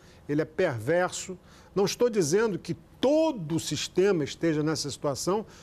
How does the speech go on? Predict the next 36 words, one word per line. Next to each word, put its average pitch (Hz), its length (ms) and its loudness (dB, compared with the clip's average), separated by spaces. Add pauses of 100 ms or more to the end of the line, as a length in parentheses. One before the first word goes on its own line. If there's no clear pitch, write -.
porque - 140 0
nós 190 200 -2
temos 202 280 -2
ainda 202 260 2
alguns 170 400 0
nichos 175 720 0 (360)
de 147 80 0
excelência, 190 640 2
como 156 200 -6
é - 20 0
o 139 60 -2
caso 160 300 -2
do 143 40 -8
Instituto 151 340 -8
Nacional 147 440 -2
do 131 80 -10
Câncer, 180 500 -2 (300)
como 151 120 -4
é 156 40 2
o 147 60 0
caso 147 360 -2
da, 139 160 -4
do 135 220 -10
Instituto 139 640 -8
Sara 151 340 -4
Kubitschek, 156 720 -2 (420)
como 160 180 -2
é 170 40 2
o 151 80 -2
caso 156 420 -4
do 135 100 -6
próprio 170 380 -4
Instituto 156 480 -6
Nacional 147 480 -2
de 131 100 -10
Cardiologia 139 800 -4